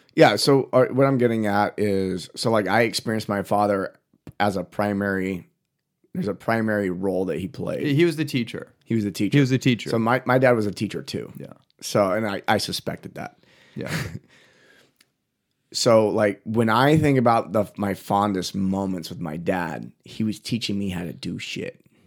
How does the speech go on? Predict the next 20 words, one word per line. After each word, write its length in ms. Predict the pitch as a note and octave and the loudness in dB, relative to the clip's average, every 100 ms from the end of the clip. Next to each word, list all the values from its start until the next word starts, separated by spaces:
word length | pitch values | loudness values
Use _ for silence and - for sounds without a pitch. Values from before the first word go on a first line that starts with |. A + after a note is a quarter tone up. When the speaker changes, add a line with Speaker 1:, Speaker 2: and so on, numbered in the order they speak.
| _ - - _ | _ -20 -20 _
Speaker 2:
Yeah. 260 | - - - | -10 -10 -8
Speaker 1:
Like, 120 | E3 | -8
he 100 | F#3+ | -2
was 120 | A2 G#2 | -2 0
teaching 240 | G#2+ G2+ | -4 -4
me 80 | G2+ | -4
how 160 | F#2+ | -2
to 60 | G2 | -2
do 140 | G2 | -4
construction. 840 | G2 - - - A2 - - E2 - | -8 -10 -12 -6 -6 -6 -10 -10 -10
He 100 | F2+ | -10
was 140 | A#2+ | -10
teaching 240 | - A2+ G#2 | -10 -6 -4
me 40 | |
how 80 | G#2 | -4
to 60 | |
work 180 | G#2+ G#2+ | -4 -4
on 120 | G2+ | -4
the 80 | G2+ | -6
car. 520 | - A2 G2+ F#2 C#2+ | -2 2 2 0 -8